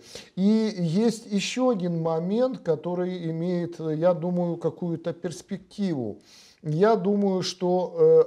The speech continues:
ак-, более активное участие в Турции,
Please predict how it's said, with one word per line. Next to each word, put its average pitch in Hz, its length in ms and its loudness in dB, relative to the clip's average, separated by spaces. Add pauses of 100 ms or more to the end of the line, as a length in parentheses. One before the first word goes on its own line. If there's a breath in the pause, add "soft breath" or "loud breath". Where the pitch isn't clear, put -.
(100)
ак-, 160 160 -4
более 185 440 2
активное 175 720 -2
участие 139 600 -2
в 143 80 -10
Турции, 131 720 -4